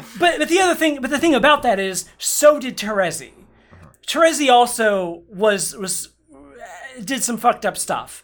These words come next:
Speaker 1: And, and, and, and it's, and it's, I, I don't care about, like, who did worse or, like, who was more evil or whatever.
Speaker 2: Mm.
Speaker 1: I just wanted it to be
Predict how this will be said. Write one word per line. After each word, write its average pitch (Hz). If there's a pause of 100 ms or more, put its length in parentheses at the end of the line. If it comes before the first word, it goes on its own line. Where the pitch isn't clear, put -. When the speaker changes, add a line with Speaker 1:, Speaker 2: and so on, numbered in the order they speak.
Speaker 1:
And, 214 (300)
and, 226
and, 226
and 233
it's, 226
and 233
it's, 240
I, 240 (100)
I 247
don't 247
care 240
about, 208
like, 202
who 226
did 165 (340)
worse 170 (260)
or, 185
like, 170
who 202
was 185
more 165
evil 170
or 165
whatever. 147
Speaker 2:
Mm. 139 (120)
Speaker 1:
I 285
just 302
wanted 269
it 226
to 214
be 202